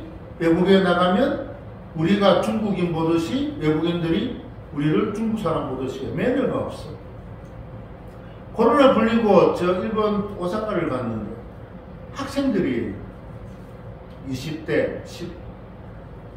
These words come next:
열일곱, 열여덟, 뭐 고등학생, 가-, 대학 들어오는 애들, 고런 애들. 와, 길거리에서 얼마나 욕을 하는지. 막 여기저기에서 개새끼, 소새끼 소리가 들리고, 막 십 원짜리가 들리고, 막.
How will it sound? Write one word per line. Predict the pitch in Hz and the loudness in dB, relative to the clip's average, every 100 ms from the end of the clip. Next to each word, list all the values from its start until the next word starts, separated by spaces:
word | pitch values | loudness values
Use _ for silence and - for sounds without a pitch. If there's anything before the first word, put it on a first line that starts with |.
| 151 | -6
열일곱, | 151 139 139 156 170 151 127 | -4 -2 2 4 4 2 0
열여덟, | 123 147 151 | 0 0 0
뭐 | 127 123 - - 143 | 0 -2 -4 -8 -4
고등학생, | 143 165 156 147 139 127 | 0 2 2 2 -2 -2
가-, | 143 - | -4 -2
대학 | 127 131 147 | -2 -2 0
들어오는 | 147 135 131 | -2 -2 -2
애들, | 127 127 | -4 -4
고런 | 143 147 147 | 0 0 0
애들. | 143 135 - - - - - - - - - - - | -4 -8 -8 -10 -14 -14 -14 -14 -16 -16 -16 -14 -8
와, | 302 - - - - - - - 302 | -4 -2 -2 -4 -4 -8 -10 -4 0
길거리에서 | 302 349 349 359 349 349 | 0 2 0 0 0 4
얼마나 | 359 453 453 381 339 330 | 4 4 2 0 0 0
욕을 | 320 320 311 | 0 0 2
하는지. | 285 285 277 180 - - - - - - - - - - - - - | 4 4 2 0 -2 -6 -12 -16 -16 -16 -16 -16 -16 -16 -14 -12 -2
막 | 190 - - - - - 262 | 0 0 0 0 0 0 2
여기저기에서 | 330 302 302 302 294 - | 2 4 2 2 0 0
개새끼, | 196 - - - | 0 0 -2 -2
소새끼 | 220 285 - | -2 -2 -2
소리가 | 262 285 269 | -2 -2 -2
들리고, | 262 262 277 262 | 0 -2 -4 -4
막 | 254 | -4
십 | - 254 | -4 -6
원짜리가 | 277 294 285 262 233 | -4 -4 -2 -2 -2
들리고, | 254 294 269 | 0 0 0
막. | 226 - - | -2 -4 -8